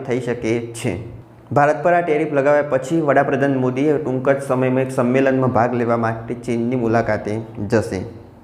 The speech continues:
જો આગળ ચીન અને ભારત વચ્ચે કેટલાક વેપાર કરાર કરવામાં આવશે. જેના પછી વડાપ્રધાન મોદીની રશિયન પ્રમુખ વ્લાદિમીર પુતિન સાથે પણ ફોન પર વાત થઈ હતી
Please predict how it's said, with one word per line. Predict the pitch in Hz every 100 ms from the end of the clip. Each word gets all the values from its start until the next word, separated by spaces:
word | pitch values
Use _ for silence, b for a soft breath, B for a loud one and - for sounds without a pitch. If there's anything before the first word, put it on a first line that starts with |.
| - - 113
જો | 131 139
આગળ | 127 139 139
ચીન | 151 147 -
અને | 131 123
ભારત | 123 131 135 120
વચ્ચે | 117 - 123
કેટલાક | 123 117 123 123
વેપાર | 117 123 120
કરાર | 117 117 117
કરવામાં | 113 110 110 110 -
આવશે. | 113 104 - 80 - - - - -
જેના | 127 143
પછી | 139 139
વડાપ્રધાન | 135 151 156 156 151
મોદીની | 131 131 139
રશિયન | 131 123 131 139
પ્રમુખ | 139 120 120 120
વ્લાદિમીર | 117 120 120 127 127
પુતિન | - 113 110 143
સાથે | 143 131 117
પણ | 113 113
ફોન | 113 113 117
પર | 123
વાત | 117 113 117
થઈ | 117
હતી | 117 113